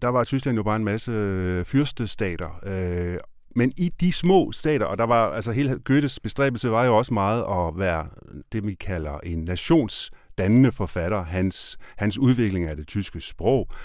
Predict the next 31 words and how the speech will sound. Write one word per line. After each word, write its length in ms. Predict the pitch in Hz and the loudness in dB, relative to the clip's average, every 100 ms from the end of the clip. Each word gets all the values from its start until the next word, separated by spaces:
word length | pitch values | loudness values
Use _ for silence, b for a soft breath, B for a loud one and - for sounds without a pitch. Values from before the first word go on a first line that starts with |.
| B B | B B
var 100 | 85 | -8
vigtigt 420 | 76 107 - 101 | -2 -2 -2 -8
for, 380 | - - 69 73 - | -6 -8 -8 -10 -12
for, 320 | 87 76 - | -10 -10 -12
for 160 | - 78 | -12 -12
tysk. 380 | - 107 - | -6 -6 -6
Hans 300 | - 92 - | -8 -6 -6
tanker 440 | - - 95 110 110 | -6 -4 -2 -2 -2
og 220 | 95 87 | -6 -2
måder 460 | 92 107 117 110 87 | 2 4 4 0 -4
at 60 | |
forene 560 | - 90 101 120 92 82 B B B B | -8 -6 -2 -2 -2 -4 B B B B
modsætninger 760 | 87 120 - 101 90 85 73 - | 0 0 0 -6 -6 -6 -8 -6
på, 440 | 95 82 69 60 | -4 -4 -6 -12
øh, 360 | 87 80 78 85 - | -12 -10 -10 -12 -12
og 120 | - | -12
tænke 600 | - 107 113 131 95 76 76 | -6 0 0 2 0 -2 -4
også, 340 | 90 101 - | -4 -4 -4
øh, 220 | 92 78 78 - - - - | -6 -6 -10 -12 -14 -16 -12
nationalistisk 760 | 85 85 90 85 127 - 92 | -8 -6 -4 -4 -4 -6 -10
på 100 | - | -6
en 60 | 82 | -6
måde, 200 | 78 87 | -6 -6
det 140 | 107 | -4
var, 260 | 110 95 - | -2 -4 -4
det 140 | 104 | -6
var, 220 | 101 92 - | -6 -6 -8
det 140 | 98 | -8
var 120 | 98 | -6
ret 180 | 90 92 | -6 -6
vigtigt. 280 | 92 95 | -6 -8